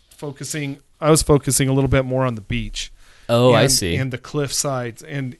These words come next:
Speaker 1: he, he noticed some cool things about that island. I thought that was cool, but I left my cool spot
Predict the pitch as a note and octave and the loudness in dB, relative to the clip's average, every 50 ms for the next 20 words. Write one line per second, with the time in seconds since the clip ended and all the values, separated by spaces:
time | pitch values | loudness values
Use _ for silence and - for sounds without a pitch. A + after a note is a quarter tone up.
0 | _ D3 C3+ D3 D3 D3 D3+ _ _ B2+ - D#3 D3+ D#3 D3+ D3+ D3+ C3 - _ | _ -8 -6 -6 -6 -6 -8 _ _ -10 -6 -4 -4 -4 -4 -4 -6 -8 -12 _
1 | _ _ _ _ _ _ _ _ - D3 D#3+ D#3 D3+ D3 C#3+ - - - D3 B2+ | _ _ _ _ _ _ _ _ -8 -4 -2 -2 0 -2 -4 -4 -6 -8 -8 -10
2 | - - - D#3 D#3 D3+ - E3 D3+ D3 C3 - - C3+ C#3 C3+ C3 - D3 C#3 | -6 -2 0 0 0 -2 -4 -6 -6 -6 -6 -8 -6 -6 -6 -6 -6 -6 -6 -4
3 | C#3 C#3+ D3 D3+ D3 C#3+ C3+ C3+ C3 B2+ - E3 D3 - D3+ D3 D3+ D3+ D3+ C#3 | -4 -4 -4 -4 -4 -4 -6 -6 -8 -6 -4 -6 -4 -4 -4 -4 -4 -4 -6 -8
4 | - - - D3 C#3+ C#3 C#3 C3+ - - - - _ _ _ _ - D3+ D#3 D3+ | -8 -6 -6 -4 -4 -4 -4 -6 -10 -18 -20 -20 _ _ _ _ 4 4 6 4
5 | C#3 C3+ C3+ C#3 C#3 D3+ F3 G#3 A3+ - - - E3 E3 E3+ D3+ C3+ - - - | 2 0 0 0 2 4 4 4 4 0 -4 -8 -8 -6 -6 -6 -6 -8 -6 -2
6 | E3 F3 F#3+ F#3 - - - F3+ D#3 C#3+ A#2 G#2+ A#2+ - _ - | -2 0 0 -2 -6 -6 -4 -2 -2 -2 -4 -6 -8 -12 _ -20